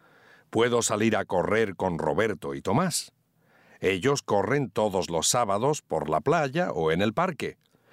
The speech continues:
Eso sí sería bonito. Es una posibilidad. O puedo ir al gimnasio. En el club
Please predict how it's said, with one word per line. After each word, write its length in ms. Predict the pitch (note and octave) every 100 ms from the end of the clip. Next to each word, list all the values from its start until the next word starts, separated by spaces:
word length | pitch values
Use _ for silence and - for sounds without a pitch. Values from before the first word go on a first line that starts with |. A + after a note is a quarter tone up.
| - -
Eso 300 | F3 G#3 F3
sí 200 | - F#3+
sería 440 | - F2 A#2+ F#2+
bonito. 580 | D#2+ E2+ A2+ G#2+ F#2 D2+ - _ _ _ -
Es 260 | F2 A2+ C#3+
una 200 | D#3 G#2+
posibilidad. 880 | F#2+ F2 F#2+ D#2+ C#2+ C2 D3+ D#3+ - _ _ _ _ _ - - -
O 140 | F#3 E3+
puedo 360 | F#3 F#3+ E3+
ir 100 | D#3+
al 120 | D3+
gimnasio. 680 | D3 D#3+ E3+ G#3 - C2+ - - _ _ _ -
En 120 | F2+
el 180 | A2 G#2
club 380 | D#3 D#3 D#3